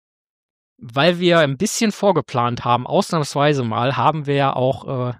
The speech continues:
zwei Flaschen durch die Republik versandt, ähm, dass ihr, sofern ihr mögt und, äh, sofern ihr dürft,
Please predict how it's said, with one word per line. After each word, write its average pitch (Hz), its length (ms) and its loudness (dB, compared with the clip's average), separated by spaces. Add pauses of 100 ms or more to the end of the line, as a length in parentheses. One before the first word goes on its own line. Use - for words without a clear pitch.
zwei 147 240 0
Flaschen 170 340 0
durch 156 160 -4
die 147 100 -6
Republik 143 460 -4
versandt, 117 540 -2 (580)
ähm, 135 500 2 (340)
dass 143 520 -2
ihr, 156 560 4
sofern 139 540 -2
ihr 131 120 -2
mögt 156 580 0
und, 151 440 -4
äh, 143 180 0
sofern 147 500 -2
ihr 135 100 -4
dürft, 147 600 0